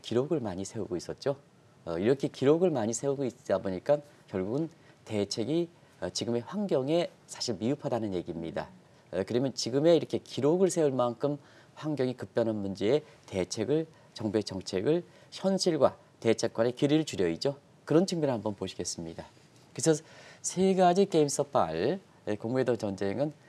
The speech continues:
세 가지 기록을 세웠다 하는 것을 말씀드리겠는데요.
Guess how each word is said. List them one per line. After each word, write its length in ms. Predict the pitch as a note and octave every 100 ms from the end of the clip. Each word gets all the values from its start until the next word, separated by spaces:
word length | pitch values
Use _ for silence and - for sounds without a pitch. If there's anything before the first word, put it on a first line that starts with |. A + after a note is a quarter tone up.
| -
세 260 | - F3+ E3
가지 240 | D3+ D#3+
기록을 380 | C#3+ A#2 G2+ F#2+
세웠다 640 | F#2+ E2+ - E2 D#2 D2+ -
하는 140 | - A#2
것을 220 | G#2+ G#2
말씀드리겠는데요. 880 | F#2 - F2+ D#2+ D#2 D2+ D#2 D2+